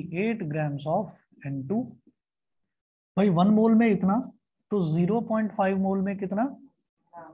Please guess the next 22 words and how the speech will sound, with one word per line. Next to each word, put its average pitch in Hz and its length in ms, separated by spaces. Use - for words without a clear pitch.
ट्वेंटी 170 360
एट 190 220
इंटू 190 340
ज़ीरो 185 220
पॉइंट 196 280
फ़ाइव। 208 200
Point 175 260
गया 202 180
तो 202 120
नीचे 170 280
टेन 160 220
आ 170 100
गया, 202 200
फ़ाइव 175 220
टू 151 200
जा 170 120
टेन, 214 280
टू 202 220
फ़ोर्टीन 165 420
जा 151 100
ट्वेंटी 151 380
एट, 214 220